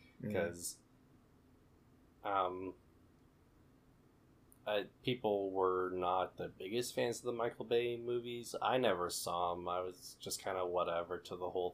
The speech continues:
Speaker 2: thing. Um, but yeah, I can,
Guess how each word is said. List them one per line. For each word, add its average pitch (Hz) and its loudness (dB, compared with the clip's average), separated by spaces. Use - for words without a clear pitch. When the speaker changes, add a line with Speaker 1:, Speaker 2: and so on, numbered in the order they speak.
Speaker 2:
thing. 90 -8
Um, 82 -2
but 85 0
yeah, 87 4
I 98 2
can, 95 -6